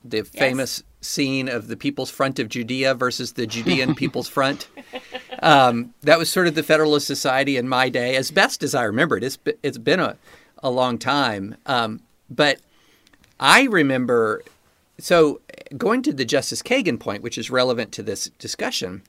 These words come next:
Speaker 2: Yes.
Speaker 1: A little known, uh, aspect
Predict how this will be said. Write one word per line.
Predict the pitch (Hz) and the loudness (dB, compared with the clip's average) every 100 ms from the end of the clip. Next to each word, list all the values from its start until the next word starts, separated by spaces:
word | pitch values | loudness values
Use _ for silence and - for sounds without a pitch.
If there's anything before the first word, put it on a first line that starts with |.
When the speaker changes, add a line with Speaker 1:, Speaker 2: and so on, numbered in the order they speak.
| _ _ | _ _
Speaker 2:
Yes. | 214 196 - - _ _ - - | -10 -10 -12 -20 _ _ -10 -2
Speaker 1:
A | 139 | 2
little | 170 233 247 | 4 4 2
known, | 180 147 147 143 135 - - - _ _ _ _ - | 2 4 4 0 -4 -10 -20 -20 _ _ _ _ -4
uh, | 131 123 - | -2 -2 2
aspect | 180 233 - 123 107 120 | 4 4 2 -2 -2 -6